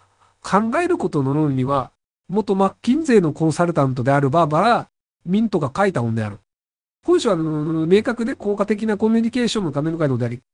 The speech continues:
ライティングと思考のスキルに焦点を当てたものです。この本の中心的な考え方は、情報を階層的に整理する手法である、ピラミッド原理です。ミント氏によると、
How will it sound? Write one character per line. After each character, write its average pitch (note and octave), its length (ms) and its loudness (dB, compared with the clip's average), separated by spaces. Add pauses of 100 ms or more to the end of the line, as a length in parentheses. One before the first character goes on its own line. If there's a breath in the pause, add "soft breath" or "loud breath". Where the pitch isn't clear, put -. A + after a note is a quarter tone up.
(240)
ラ A3 160 2
イ B3 80 0
テ A3+ 120 0
ィ G#3 60 2
ン G3 40 0
グ F#3+ 80 0
と E3+ 80 0
思 - 120 0
考 E3+ 180 0
の E3+ 100 0
ス - 80 -8
キ G#3+ 120 0
ル F#3+ 60 2
に D3 120 2
焦 C#3+ 200 0
点 A#2+ 180 0
を B2 40 0
当 A#2+ 60 -4
て B2+ 80 -2
た B2 100 0
も B2 80 0
の A#2 80 -2
で G#2 100 -6
す。 - 200 -18 (600)
こ A3 120 -4
の B3 100 -4
本 E4+ 160 -2
の F#3 100 -2
中 F3 180 -2
心 F#3+ 240 -2
的 G3 200 -2
な G3 140 0
考 G#3 280 -4 (100)
え F#3+ 80 0
方 F3 280 0
は、 C#3 200 -2 (400)
情 A3 320 2
報 F4+ 100 2
を F4+ 60 2
階 A#3 240 2
層 A3 160 -2
的 A#3 220 -2
に A3+ 80 0
整 A#3+ 160 0
理 G3 60 0
す - 140 -2
る C#3+ 100 2
手 C3 100 -4
法 C3 180 0
で C3+ 100 2
あ B2+ 60 2
る、 A2+ 120 -6 (400)
ピ E3+ 100 -4
ラ G3 100 0
ミ G3 120 -6
ッ - 20 -16
ド D3 140 -4
原 D#3 120 -2
理 B2+ 120 -2
で G#2+ 140 -6
す。 - 200 -20 (640)
ミ G#3+ 160 -2
ン C4 80 -4
ト G#3+ 120 -6
氏 F3+ 160 -2
に D#3+ 100 0
よ D3 120 4
る C#3+ 100 -2
と、 F3 300 2